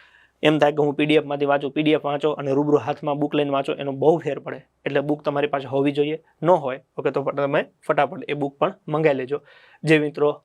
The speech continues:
કોર્સમાં એડ થયેલા છે એ બધા મિત્રોને કુરિયર દ્વારા બુકો મળી જશે. બાકી હોય તો તમે, તમને જે નંબર આપેલો છે એ નંબર ઉપર સંપર્ક કરી શકશો.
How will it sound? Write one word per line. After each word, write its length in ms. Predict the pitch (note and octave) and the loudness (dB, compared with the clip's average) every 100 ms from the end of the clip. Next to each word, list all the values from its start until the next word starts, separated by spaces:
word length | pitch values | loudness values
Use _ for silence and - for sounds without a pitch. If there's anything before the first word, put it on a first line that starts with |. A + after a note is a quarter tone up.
| _ | _
કોર્સમાં 380 | D#3 D3+ D#3 D3+ | -2 0 -2 -2
એડ 160 | D3+ | -2
થયેલા 300 | C#3 D#3 D3+ | 0 2 2
છે 100 | D3+ | 2
એ 180 | D3+ - | -2 -4
બધા 220 | C#3 C#3+ | -2 -2
મિત્રોને 320 | C#3+ C#3 C#3 C#3 | -2 -4 -4 -2
કુરિયર 280 | C#3+ C#3+ | 0 0
દ્વારા 220 | C3+ C3+ C3+ | 2 0 0
બુકો 360 | C3 E3 - _ | -4 -6 -6 _
મળી 200 | D3+ D3+ | -2 0
જશે. 320 | C#3 B2 C3 - _ - | 0 -4 -8 -12 _ 2
બાકી 240 | D3 D3 | 2 2
હોય 160 | C#3+ C#3 | -4 -6
તો 120 | C3+ | -6
તમે, 240 | C3+ D3 - _ _ - | -6 -10 -10 _ _ -4
તમને 180 | C#3+ C#3+ | -2 -2
જે 100 | C3+ | -2
નંબર 240 | C3+ C#3+ | 0 2
આપેલો 320 | - C#3+ C#3 | 2 0 -2
છે 100 | C3 | -6
એ 100 | - C#3+ | -10 -6
નંબર 200 | C#3 C3+ | -4 -2
ઉપર 160 | C3+ | -4
સંપર્ક 300 | - C#3 C3+ | -6 -4 -4
કરી 160 | - C3+ | -4 -8
શકશો. 320 | - - - | -8 -12 -14